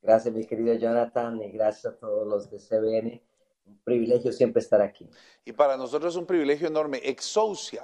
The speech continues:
Speaker 2: ¿estoy tradu-, eh, pronunciándolo bien el nombre del disco?
Speaker 1: Sí, correcto. Exousia es una palabra en griego que tiene que ver con fuerza, autoridad,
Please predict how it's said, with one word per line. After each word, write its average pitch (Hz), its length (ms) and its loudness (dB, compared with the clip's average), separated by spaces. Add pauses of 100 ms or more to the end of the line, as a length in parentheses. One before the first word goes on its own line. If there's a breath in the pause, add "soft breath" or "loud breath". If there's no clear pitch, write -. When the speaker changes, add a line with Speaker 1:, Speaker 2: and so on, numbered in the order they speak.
Speaker 2:
¿estoy 156 340 -6
tradu-, 170 360 -2
eh, 127 320 0 (280 loud breath)
pronunciándolo 165 680 0
bien 190 240 -2
el 147 100 -4
nombre 170 280 -4
del 175 100 -4
disco? 202 420 -8 (1040)
Speaker 1:
Sí, 156 160 -4
correcto. 127 420 4
Exousia 131 400 -2
es 139 80 -8
una 143 180 0
palabra 131 520 0
en 107 140 -16 (140)
griego 127 380 -8 (100)
que - 100 -20
tiene 120 280 -6
que 120 100 -2
ver 113 200 -2
con 104 220 -4
fuerza, 127 440 2
autoridad, 104 760 -2